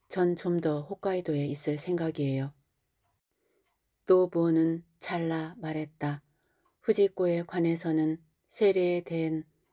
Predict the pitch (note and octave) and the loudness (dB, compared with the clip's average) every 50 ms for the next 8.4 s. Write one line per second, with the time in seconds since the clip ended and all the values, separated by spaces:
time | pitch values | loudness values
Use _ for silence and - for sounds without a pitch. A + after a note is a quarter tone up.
0 | _ - - F#3 F3+ - F3+ F3 E3+ F3 F3 D#3+ D3+ D3+ - - D3 C#3+ C#3+ - | _ 0 0 0 2 2 0 -2 -2 -4 -4 -6 -6 -6 -6 -4 -4 -4 -4 -8
1 | _ _ _ _ _ _ _ - - F3+ E3+ - F3+ E3+ D#3+ D#3+ D#3+ D#3 E3 - | _ _ _ _ _ _ _ -6 -4 -4 -2 0 0 0 2 2 0 -2 -4 -6
2 | - F3 E3 F3 E3+ D#3+ D3+ D3 D3 C#3+ C#3+ - - C#3+ C#3 - _ _ _ _ | -8 -6 -4 -4 -4 -2 -2 -2 -2 -2 -4 -6 -8 -8 -8 -8 _ _ _ _
3 | _ _ _ _ _ _ _ _ - F3+ F3+ F3 F3 F3 E3+ E3+ E3 E3 E3 E3+ | _ _ _ _ _ _ _ _ -4 0 2 2 2 2 2 2 2 0 0 -2
4 | E3 - - E3+ - - F3 E3 - E3 D#3+ D#3+ E3 E3+ - - - F#3 F3 F3 | -4 -4 -6 -6 -6 -4 -6 -2 0 -2 -2 -2 -4 -10 -12 -4 -2 -2 -2 -2
5 | - F#3+ F3 E3+ E3+ E3 E3 D#3+ D#3+ D#3 D#3 D3+ D3+ D3+ D3+ - - D#3 D3 D3 | -4 -6 -4 -2 -2 0 0 0 0 0 0 0 -2 -2 -4 -6 -6 -4 -4 -2
6 | D3 D3 C#3+ _ _ _ _ _ _ - - F3 - F3 E3+ D#3+ D#3 D3+ D#3 D3+ | -4 -4 -6 _ _ _ _ _ _ -8 -6 -2 -2 0 0 0 -2 -2 -2 -4
7 | C#3+ - D3+ D3 D3+ - _ _ _ _ _ _ - F3 E3+ E3+ - F3+ F3+ E3+ | -4 -4 -6 -6 -6 -10 _ _ _ _ _ _ -2 -2 -2 0 0 -2 0 0
8 | E3 E3 E3 E3 E3 E3 E3+ | 0 0 0 0 -2 -6 -8